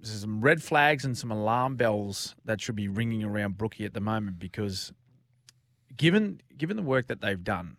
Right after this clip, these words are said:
and the, and, you know, the way they started the year and they just look so promising, you know, off the back of last week's performance, now, you know, some dramas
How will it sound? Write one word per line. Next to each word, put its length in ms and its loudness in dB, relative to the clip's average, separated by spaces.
and 340 -4
the, 80 -6
and, 300 -6
you 120 -8
know, 100 -2
the 100 -4
way 180 4
they 140 0
started 400 0
the 80 -4
year 340 0
and 140 -2
they 80 0
just 260 -6
look 200 -4
so 260 0
promising, 640 -2
you 140 -4
know, 200 4
off 220 0
the 80 0
back 240 4
of 100 -2
last 300 4
week's 220 -2
performance, 560 -4
now, 600 6
you 120 -6
know, 180 2
some 200 -4
dramas 800 2